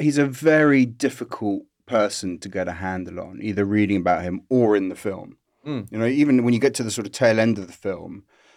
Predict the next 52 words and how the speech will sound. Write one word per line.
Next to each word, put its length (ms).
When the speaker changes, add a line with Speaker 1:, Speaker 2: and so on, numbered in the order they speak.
Speaker 1:
and 200
under 240
interrogation, 760
he's 220
asked, 240
"When 240
did 180
your 140
moral 380
qualms 600
begin?" 640
His 160
answer's 440
there. 220
<laughs> 20
You 140
know, 100
you're, 220
you're 160
not 320
sure, 320
having 320
watched 300
the 100
film, 480
actually 460
entirely 320
what 120
the 120
answer 300
to 120
that 240
is. 160
And 100
his 140
answers 340
are 120
as 160
unsatisfying 600
to 100
the 100
audience 400
as 140
they 160
are 140
to 100
his 160
inquisitors. 720
So 100
that 200
part 220
is, 180